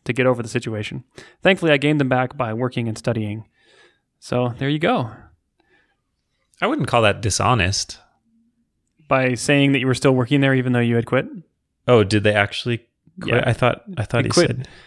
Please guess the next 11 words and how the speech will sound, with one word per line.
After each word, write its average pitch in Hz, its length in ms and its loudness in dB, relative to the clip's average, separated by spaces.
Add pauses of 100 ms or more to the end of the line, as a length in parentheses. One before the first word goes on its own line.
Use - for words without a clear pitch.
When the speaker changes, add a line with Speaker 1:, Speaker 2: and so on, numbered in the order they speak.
(120)
Speaker 1:
quit 208 180 4
on 196 80 4
a 170 40 4
Tuesday 147 600 6
and 131 140 0
had 127 160 2
job 127 220 2
interviews 120 420 0
later 117 440 -8
that - 180 -8
week. - 200 -10